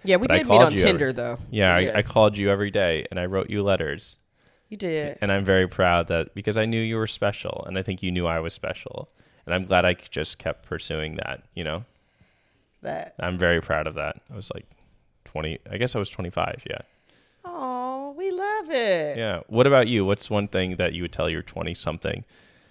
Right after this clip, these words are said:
Speaker 2: to, to not do?
Speaker 1: Oh, three big no's. Um,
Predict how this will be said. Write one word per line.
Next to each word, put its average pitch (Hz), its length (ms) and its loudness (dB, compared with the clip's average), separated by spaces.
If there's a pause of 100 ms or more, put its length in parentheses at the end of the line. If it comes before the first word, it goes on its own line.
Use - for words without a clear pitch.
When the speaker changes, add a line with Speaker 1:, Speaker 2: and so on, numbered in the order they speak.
(220)
Speaker 2:
to, 80 200 -2
to - 220 -6
not 76 260 -2
do? - 260 -4 (1400)
Speaker 1:
Oh, 180 560 2
three 240 300 -2
big 214 300 2
no's. 123 1000 -2
Um, 185 800 2